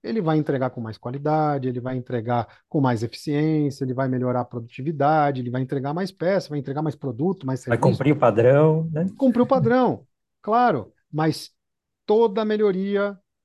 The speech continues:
Speaker 1: colocando as pessoas no começo, no centro, no porquê, começa pela melhoria da condição de trabalho de quem tá com a mão na massa.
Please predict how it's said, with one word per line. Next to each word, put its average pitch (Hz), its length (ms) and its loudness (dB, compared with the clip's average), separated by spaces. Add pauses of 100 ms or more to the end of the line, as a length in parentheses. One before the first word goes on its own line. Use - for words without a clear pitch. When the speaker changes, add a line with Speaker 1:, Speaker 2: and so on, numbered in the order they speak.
(260)
Speaker 1:
colocando 170 520 -2
as 214 60 -2
pessoas 208 420 -6
no 202 120 -8
começo, 180 540 -4
no 175 100 -6
centro, 180 520 -2
no 156 140 0
porquê, 214 760 0 (580)
começa 175 560 -6
pela 170 240 -8
melhoria 147 680 -2 (280)
da 127 300 -4
condição 135 640 -8
de 170 100 -10
trabalho 139 540 -4
de 135 100 -12
quem 160 180 -8
tá 123 180 -8
com 127 120 -10
a - 20 -8
mão 123 140 -6
na 156 100 -6
massa. - 360 -12